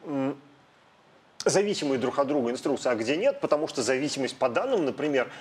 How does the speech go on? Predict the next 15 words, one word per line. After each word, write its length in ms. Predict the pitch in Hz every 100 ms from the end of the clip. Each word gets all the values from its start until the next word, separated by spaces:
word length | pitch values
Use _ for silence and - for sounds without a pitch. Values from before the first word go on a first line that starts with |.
| -
мы 100 | 151
всегда 300 | 190 202 175
можем 300 | 165 131 113
поймать. 460 | 123 117 104 90 - - -
Да? 200 | 143 104 - -
Зависимость 480 | 131 180 175 160 -
по 120 | 156
данным 280 | 196 262 170
означает, 420 | 131 151 196 170
что 260 | - 139 - - -
один 300 | 151 135 170
и 40 | 147
тот 200 | 165 135
же 220 | 120 123 - -
элемент 520 | 147 147 202 247 -